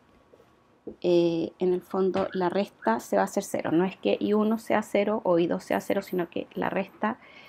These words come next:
eh, se, se hace cero.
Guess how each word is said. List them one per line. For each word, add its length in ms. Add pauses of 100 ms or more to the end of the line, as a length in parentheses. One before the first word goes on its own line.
(440)
eh, 580 (800)
se, 380
se 320
hace 240
cero. 260